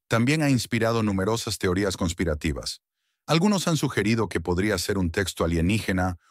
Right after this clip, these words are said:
o un mensaje codificado de una civilización avanzada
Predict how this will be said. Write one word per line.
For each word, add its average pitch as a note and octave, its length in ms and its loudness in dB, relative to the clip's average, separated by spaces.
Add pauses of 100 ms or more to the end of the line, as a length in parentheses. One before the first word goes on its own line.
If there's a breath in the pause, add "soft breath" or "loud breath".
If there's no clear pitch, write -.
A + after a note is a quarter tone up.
(140 soft breath)
o F#2+ 120 -2
un A#2 140 6
mensaje A2+ 460 0
codificado F2+ 760 0
de E2 80 0
una F2 180 0
civilización E2 640 -4
avanzada D#2 600 -2